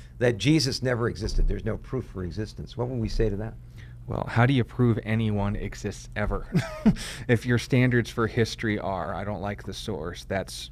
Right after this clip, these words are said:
Speaker 2: not a historical claim. That's an emotional assertion. If you're going to say, "Okay, how do we know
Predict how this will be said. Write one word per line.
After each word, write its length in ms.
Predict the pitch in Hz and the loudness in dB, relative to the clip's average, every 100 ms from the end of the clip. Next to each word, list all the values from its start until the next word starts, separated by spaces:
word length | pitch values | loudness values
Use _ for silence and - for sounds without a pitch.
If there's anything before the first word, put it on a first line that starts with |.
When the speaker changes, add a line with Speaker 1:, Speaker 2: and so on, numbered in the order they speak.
| - - | -12 -6
Speaker 2:
not 360 | 107 101 - - - | -2 -2 -6 -12 -8
a 300 | 101 101 123 | -6 -6 -6
historical 600 | 110 104 110 85 87 85 | -4 -2 -4 -6 -6 -8
claim. 460 | - - 123 - 87 | -8 -2 -2 -4 -10
That's 200 | 95 - | -12 -10
an 100 | 90 | -10
emotional 640 | 87 110 107 - 101 82 | -8 -4 -4 -6 -10 -10
assertion. 640 | 82 - 113 110 - 60 - - - | -10 -4 -2 -2 -8 -14 -16 -16 -10
If 160 | 104 - | -8 -2
you're 100 | 110 | 0
going 360 | 101 117 123 110 | 2 2 4 2
to 80 | |
say, 340 | - 113 85 87 | -2 -2 -2 -2
"Okay, 380 | 98 - 95 - - - | -4 -4 -4 -6 -16 -2
how 180 | 113 127 | 2 4
do 80 | |
we 120 | 120 113 | 4 4
know 300 | 107 107 | 6 4